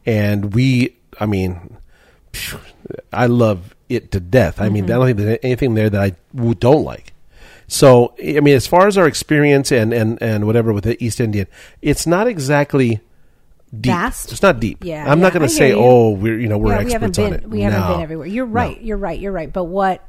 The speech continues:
Speaker 2: um, but I have been to a couple other places where I didn't find it as,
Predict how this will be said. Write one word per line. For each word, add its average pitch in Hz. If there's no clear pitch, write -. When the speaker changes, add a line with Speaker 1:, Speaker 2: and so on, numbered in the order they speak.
Speaker 2:
um, 165
but 190
I 180
have 220
been 220
to -
a 165
couple 180
other 156
places 220
where 165
I 160
didn't 170
find 175
it -
as, 147